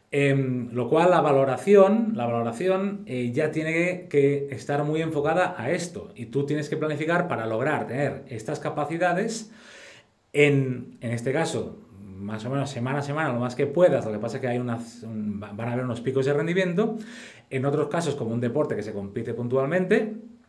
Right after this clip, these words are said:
pues saber, tienes que saber el, ese deporte de qué va.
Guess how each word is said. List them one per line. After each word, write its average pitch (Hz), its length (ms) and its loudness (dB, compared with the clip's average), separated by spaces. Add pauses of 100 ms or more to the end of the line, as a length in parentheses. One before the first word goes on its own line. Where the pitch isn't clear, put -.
(480)
pues 123 180 -4
saber, - 460 -2
tienes 113 160 -6
que - 80 -10
saber 127 280 0
el, 107 500 -6
ese 131 220 -6
deporte 165 400 2
de 110 120 -4
qué 143 120 2
va. 196 360 0